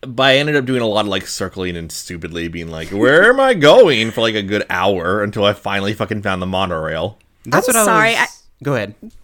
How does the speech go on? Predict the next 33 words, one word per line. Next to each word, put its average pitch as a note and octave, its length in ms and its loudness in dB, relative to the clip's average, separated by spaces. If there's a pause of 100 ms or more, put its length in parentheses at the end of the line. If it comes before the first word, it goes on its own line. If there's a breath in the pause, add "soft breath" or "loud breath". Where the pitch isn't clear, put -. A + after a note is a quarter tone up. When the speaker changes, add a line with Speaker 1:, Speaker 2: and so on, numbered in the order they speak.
(220)
Speaker 3:
No, B3 180 0
I G#3+ 60 0
was A#3 120 -4
gonna B3 140 -4
say, A#3+ 200 -4
you B3 180 -2
have, E4 280 -2 (440)
you C4+ 120 -2
have F4 80 0
me A#3 160 -2
to A3 80 0
blame, F#3+ 380 -6
Austin, D#3 540 -10 (260)
entirely F#3 640 -6
about F3+ 300 -8
that D#3 220 -6
because F#3+ 680 -8 (260)
I, B3 220 2
just E4 200 -4
some D4 200 0
context, G#3+ 720 -6
I B3 120 0
have C#4+ 220 -2
been A#3+ 200 -2
to A3+ 120 -10
Vegas G3 360 -6
a A3+ 60 -14
couple G#3 240 -12
of F#3+ 80 -10
times F#3 380 -8
in G3+ 100 -8
my F#3+ 100 -12
youth. F#3+ 420 -12